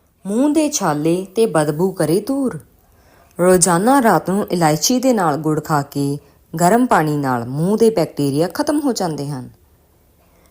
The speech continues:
ਇਸ ਦੇ ਨਾਲ ਹੀ ਕੈਵਿਟੀ ਦੀ ਸਮੱਸਿਆ ਵੀ ਠੀਕ ਹੁੰਦੀ ਹੈ। ਗੁੜ ਦੇ ਰੋਜ਼ਾਨਾ ਸੇਵਨ ਨਾਲ ਕਦੇ ਵੀ ਦੰਦਾਂ 'ਚ ਕੀੜਾ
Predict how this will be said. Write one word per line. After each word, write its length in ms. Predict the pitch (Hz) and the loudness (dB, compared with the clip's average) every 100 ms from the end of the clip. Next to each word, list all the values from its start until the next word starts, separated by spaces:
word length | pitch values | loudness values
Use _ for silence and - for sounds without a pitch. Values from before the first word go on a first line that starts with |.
| _ _ | _ _
ਇਸ 180 | 175 180 | -2 0
ਦੇ 160 | - 226 | 2 2
ਨਾਲ 260 | 196 151 | 4 2
ਹੀ 120 | 170 196 | 2 0
ਕੈਵਿਟੀ 420 | 175 151 147 180 | 0 0 -2 -6
ਦੀ 140 | 202 | -4
ਸਮੱਸਿਆ 480 | 202 175 147 - 147 | -4 -2 -4 -2 -4
ਵੀ 160 | 147 196 | -4 -6
ਠੀਕ 240 | - 160 165 | -4 -6 -6
ਹੁੰਦੀ 360 | 190 196 185 190 | -4 -2 -2 -2
ਹੈ। 160 | 185 175 _ _ _ _ _ - | -6 -8 _ _ _ _ _ -6
ਗੁੜ 200 | 175 214 | 0 2
ਦੇ 160 | 226 247 | 4 4
ਰੋਜ਼ਾਨਾ 480 | 214 170 151 165 254 | 4 0 0 2 2
ਸੇਵਨ 360 | 247 226 214 | 2 2 0
ਨਾਲ 260 | 185 151 139 | 0 -2 -2
ਕਦੇ 300 | - 196 226 | -4 -2 -2
ਵੀ 180 | 202 190 | -2 -6
ਦੰਦਾਂ 420 | 156 151 139 135 | -4 -4 -4 -4
'ਚ 100 | 127 | -6
ਕੀੜਾ 460 | - 143 139 175 | -6 -4 -2 -4